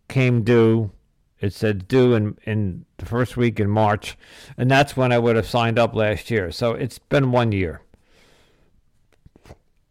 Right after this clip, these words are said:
I think I came a very long way.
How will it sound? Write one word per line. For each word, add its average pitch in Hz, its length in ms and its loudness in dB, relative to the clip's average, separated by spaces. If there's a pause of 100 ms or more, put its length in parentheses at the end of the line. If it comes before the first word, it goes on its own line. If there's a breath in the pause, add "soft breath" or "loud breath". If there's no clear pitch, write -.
(100)
I 160 280 6
think 143 520 0 (360)
I 139 260 4
came 123 680 0 (760)
a 113 220 2
very 95 960 2
long 107 440 0
way. 90 360 -4